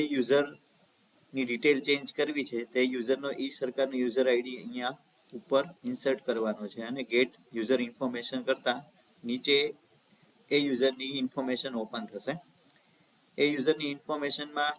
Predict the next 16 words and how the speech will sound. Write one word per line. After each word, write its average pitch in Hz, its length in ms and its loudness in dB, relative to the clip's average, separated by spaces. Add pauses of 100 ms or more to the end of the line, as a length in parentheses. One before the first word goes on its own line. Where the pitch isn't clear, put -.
(140)
સમજો 143 280 -2
કે 131 100 -8
કોઈ 147 200 2
ટ્રાન્સફર 131 500 0
થઈને 143 280 -2
આવે 139 260 6
છે 120 160 -4 (180)
તો - 120 -2
જે 131 160 4
ડિસ્ટ્રિક્ટ - 720 -4 (220)
ઈ 135 120 -4
સરકારના 135 520 -2
યુઝર 127 240 0
આઈ 135 160 4
ડી 135 160 -6
છે 143 160 2